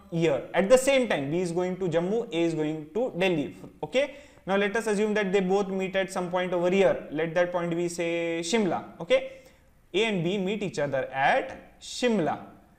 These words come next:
Now what they've given is that after meeting each other, A will take, after meeting B, A will take, say, let us assume X amount of hours to reach Delhi. Let us assume X hours.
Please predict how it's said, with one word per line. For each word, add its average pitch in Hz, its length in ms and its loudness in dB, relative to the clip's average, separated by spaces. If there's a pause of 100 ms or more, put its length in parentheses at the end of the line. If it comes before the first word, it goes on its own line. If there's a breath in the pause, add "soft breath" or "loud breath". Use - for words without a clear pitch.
(300 soft breath)
Now 190 120 2
what 254 240 4
they've 208 200 4
given 170 280 0
is 151 140 -4
that 160 500 -4
after 139 440 0
meeting 208 480 0
each 175 200 -2
other, 156 520 -2
A 190 240 2
will 214 300 -2
take, 160 240 -2
after 151 300 -4
meeting 180 420 -2
B, 180 420 -2 (200 loud breath)
A 185 160 4
will 220 200 -2
take, 208 220 2
say, 208 420 2
let 185 160 -4
us 196 120 -6
assume 196 320 -2 (160)
X 240 260 0 (140)
amount 180 360 0
of 185 200 0 (240)
hours 156 480 4 (420)
to 190 140 2
reach 190 300 2 (220)
Delhi. 160 480 0 (1080)
Let 208 160 0
us 262 120 8
assume 185 460 2
X 233 200 2
hours. 165 280 4